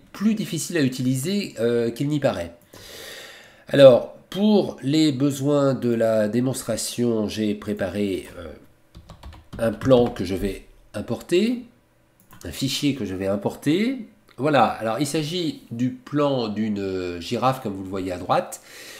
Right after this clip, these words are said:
du plan d'une girafe dans son enclos, et on va déjà, euh, observer comment se comporte ce plan. Ça va nous servir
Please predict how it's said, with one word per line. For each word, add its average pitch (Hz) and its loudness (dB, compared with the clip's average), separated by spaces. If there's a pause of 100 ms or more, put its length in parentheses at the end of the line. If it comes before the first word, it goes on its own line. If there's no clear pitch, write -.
(600)
du 135 -2
plan 151 4
d'une 123 4
girafe 139 2
dans 113 2
son 110 -2
enclos, 170 2 (100)
et 143 2
on 147 4
va 170 2
déjà, 190 0 (360)
euh, 123 2
observer 160 0
comment 180 0
se 208 -6
comporte 139 -6
ce 117 0
plan. 151 0
Ça - -4
va 156 0
nous 175 -2
servir 160 -4